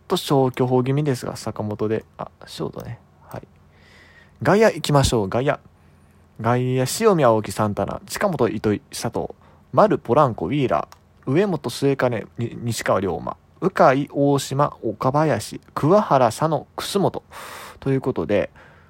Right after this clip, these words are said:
あー、まあ、絶対に、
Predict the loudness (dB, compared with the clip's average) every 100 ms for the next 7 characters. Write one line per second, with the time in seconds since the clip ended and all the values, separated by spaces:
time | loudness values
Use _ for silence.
0 | _ _ _ _ _ -2 0 2 2 0
1 | 0 0 0 0 -2 -2 -2 -2 -2 -4
2 | -4 -4 -4 -4 -4 -2 -2 -4 _ 2
3 | 4 4 0 -2 -2 -4